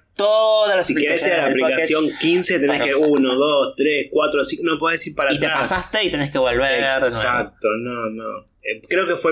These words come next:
Speaker 2: mi más grande desilusión, eh, ver el Pokédex así, porque era una de las cosas más lindas que tenía Diamante y Perla, eh, porque tenías todo ahí metido y acá no lo podés usar. O sea, podés, pero me niego.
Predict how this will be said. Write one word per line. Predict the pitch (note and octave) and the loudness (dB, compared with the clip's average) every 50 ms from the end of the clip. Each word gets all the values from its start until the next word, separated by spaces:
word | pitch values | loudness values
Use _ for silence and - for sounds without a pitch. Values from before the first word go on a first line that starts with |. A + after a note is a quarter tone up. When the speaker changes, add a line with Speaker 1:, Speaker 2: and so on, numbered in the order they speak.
| D#3+ E3 D3+ | 0 0 0
Speaker 2:
mi | D#3 C#3 C#3 C3+ | 0 2 2 2
más | C3 C3 C#3+ C#3+ C#3 | 2 2 2 0 -2
grande | D3 D3 C#3+ C#3+ C#3+ C#3 | -2 0 0 0 0 0
desilusión, | C3 C3 C3 B2+ A#2 A2 - - A2 G#2+ - | 0 0 0 0 0 0 0 0 0 0 -2
eh, | - - G#2 G2+ G#2 G#2 G2+ | -2 -4 -4 -4 -2 -2 0
ver | G#2 A2+ A2 | 0 0 0
el | A2 G#2+ - | 0 -2 -4
Pokédex | G#2+ - - A2 - A#2 | -6 -6 -6 -6 -4 -4
así, | G#2 - A2+ G#2 G2+ - _ _ | -4 -2 -2 -4 -6 -8 _ _
porque | - A2 G2+ - - A2+ G#2+ G#2 G#2 G#2+ G#2+ G#2 - - _ _ _ _ _ _ - | -4 -4 -4 -4 -4 -4 -4 -2 -2 -2 -2 -4 -4 -8 _ _ _ _ _ _ -6
era | B2+ C3+ C#3+ C#3+ D3 | -2 -2 0 0 0
una | D3+ D#3 D3+ | 0 0 0
de | D3 | 0
las | C#3 B2+ - | -2 -2 -2
cosas | - C#3+ C3+ D#3 C3+ B2+ | -2 -2 -2 -2 -2 -2
más | C3+ C3 B2 | -4 -4 -2
lindas | C3 C#3 C#3+ D3 C#3 C3 | -2 0 0 0 0 -2
que | C3 - | -2 -4
tenía | - A#2+ A#2+ B2+ C3 C3+ C3+ | -2 -2 -2 0 0 0 0
Diamante | C3 B2 A2+ A#2+ B2 B2+ C3 B2+ A#2 | 0 0 0 0 -2 -2 -2 -2 -2
y | A2 | -2
Perla, | A#2 B2 B2 B2+ C#3+ D#3+ F3+ G3 G3 - _ _ _ _ _ _ _ _ - | 0 -2 0 0 0 0 -2 -2 -6 -8 _ _ _ _ _ _ _ _ -6
eh, | C3+ B2 A#2+ A#2 A2+ A2 G#2+ G#2+ G#2 G2+ G#2 G#2+ - - | -4 -4 -2 -2 -2 -2 -2 -2 -2 -2 -2 -4 -2 -2
porque | A2+ G#2 G#2+ | -2 -2 -2
tenías | A2 A#2 C3 D3 C#3+ C3+ - - _ _ _ _ _ _ - | 0 0 0 0 0 -2 -6 -10 _ _ _ _ _ _ -2
todo | D#3+ D#3+ E3 D#3 D#3 C#3+ C#3 | 0 2 2 2 2 2 2
ahí | C3 C3 C3+ C#3 C#3 | 2 2 2 2 0
metido | C#3 C3 C3+ C3+ C3+ C#3+ D3 D#3 E3 F3 - C3+ - _ _ _ _ _ _ _ _ _ _ - | 0 0 -2 -2 -2 0 2 2 2 2 0 -2 -8 _ _ _ _ _ _ _ _ _ _ -6
y | C3 B2 | -2 -2
acá | B2 B2 B2 - C3+ C3+ C#3 C#3 | -2 -2 -2 -2 -2 0 0 0
no | C#3+ | 0
lo | D3+ D3+ D3 | 0 0 0
podés | E3+ E3 D#3 | 0 -2 -2
usar. | D#3+ E3+ D3 A#2+ - - _ _ _ _ _ _ _ _ _ _ _ _ | -2 -4 -4 -4 -6 -12 _ _ _ _ _ _ _ _ _ _ _ _
O | - B2+ | -6 -4
sea, | - B2 G#2+ | -2 -2 0
podés, | G2+ A#2+ C3 C3+ C3 C3+ | 0 0 0 0 -2 -2
pero | - A2+ G#2 G2+ G2 G#2 - - - - | -2 -2 0 0 0 -2 -4 -8 -16 -10
me | A2 A2 | -8 -6
niego. | A2 A2+ A#2 A2 G#2 F#2+ F#2+ - | -4 -4 -2 -2 -2 -2 -4 -6